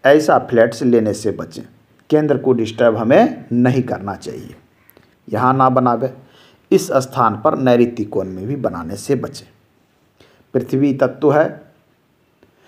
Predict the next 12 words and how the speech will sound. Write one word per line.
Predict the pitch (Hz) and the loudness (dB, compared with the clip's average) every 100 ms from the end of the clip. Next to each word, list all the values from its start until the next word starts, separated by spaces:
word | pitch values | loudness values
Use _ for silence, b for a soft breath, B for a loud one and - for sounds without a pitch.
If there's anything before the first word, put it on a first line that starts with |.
| b - | b -4
रिलेशन | 127 127 127 147 139 | 2 4 4 2 4
और | 135 131 | 4 4
इस | 131 131 | 2 2
संबंध | 139 139 143 151 147 | 0 2 2 2 2
का | 151 160 180 - | 2 2 0 -2
और | 110 123 | 2 4
आपके | 135 127 127 - 156 147 139 | 4 4 2 0 0 0 -2
स्किल्ड | - - 170 156 151 | 0 2 4 4 4
का, | 120 | 2
आपके | 104 110 113 117 131 | 2 2 0 2 2
अंदर | 123 123 123 | 4 2 0
की | 131 180 | 0 0